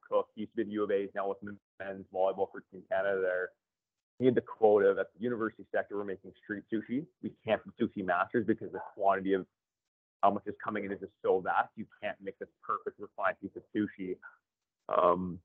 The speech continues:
I'm curious how your process is and how do you work through the problem of, of three hundred fifty athletes, thirteen different teams. How do you balance that, that, uh, the juggling act of individualized programs,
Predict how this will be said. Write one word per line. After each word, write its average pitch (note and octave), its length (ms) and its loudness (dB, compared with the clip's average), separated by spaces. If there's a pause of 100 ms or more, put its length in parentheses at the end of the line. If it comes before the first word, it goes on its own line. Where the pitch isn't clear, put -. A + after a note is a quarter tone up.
(920)
I'm C#3 120 0
curious C3 360 8
how C3 220 6
your B2 160 6
process B2+ 680 6
is G2+ 200 0
and G2 140 -10 (100)
how A2 80 0
do B2 80 -2
you B2 140 -2
work G#2+ 500 -4
through G2+ 140 -8
the - 180 -14
problem G2+ 320 2
of, F2+ 180 -4
of F#2+ 120 -10 (200)
three A2+ 100 -8
hundred A2 120 -8
fifty G#2 220 -4
athletes, F#2+ 260 -2 (120)
thirteen A2+ 260 -6
different G2+ 320 -12
teams. G2+ 420 -4 (800)
How D3 80 8
do D3 60 10
you C#3+ 80 10
balance A#2+ 420 0 (100)
that, G#2+ 200 4 (1200)
that, G2 180 -4 (160)
uh, F#2+ 300 4 (340)
the A#2+ 160 -8
juggling A2+ 460 -4
act F#2 380 -8
of F#2 320 -2 (1080)
individualized G#2+ 480 0
programs, F#2+ 460 -2